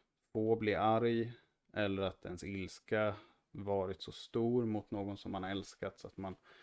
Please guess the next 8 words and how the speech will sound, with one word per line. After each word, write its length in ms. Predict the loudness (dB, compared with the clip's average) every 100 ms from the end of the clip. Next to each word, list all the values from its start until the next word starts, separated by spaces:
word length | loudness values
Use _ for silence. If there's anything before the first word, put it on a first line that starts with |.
| -20 -20 -20 _ _ _
har 480 | _ 0 2 2 -2 -6
känt 280 | -6 -4 -4
sig 80 |
tvungen 540 | -2 0 0 0 0 -2
att 140 | -4
stänga 280 | -4 -4 -4
ner 260 | -4 -2 -4
den. 240 | -4 -8